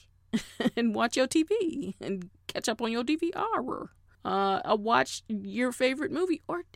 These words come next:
do nothing. Take a bath. Go in your room. Walk outside. A bag of no, no, no's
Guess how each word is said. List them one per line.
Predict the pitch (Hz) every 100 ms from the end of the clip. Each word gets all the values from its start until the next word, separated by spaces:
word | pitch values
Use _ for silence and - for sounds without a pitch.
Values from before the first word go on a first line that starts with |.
| - _ - _ _ _ -
do | 359 415 587 508 _ -
nothing. | 240 554 - -
Take | - 494 539
a | - _
bath. | - 262 453 539 539 _ _ _ - 208 165
Go | 247
in | 392 571
your | 440 285 196 139 -
room. | 220 359 508 539 466 - 180 - - 156 - -
Walk | 170 330 - 330
outside. | - - 165 196 277 - - - - - - _ _ - _ _ _ -
A | 220
bag | 170 226 294 403 466 - -
of | 190 -
no, | 180 190 349
no, | 392 320
no's | 330 285 302 165 113 - -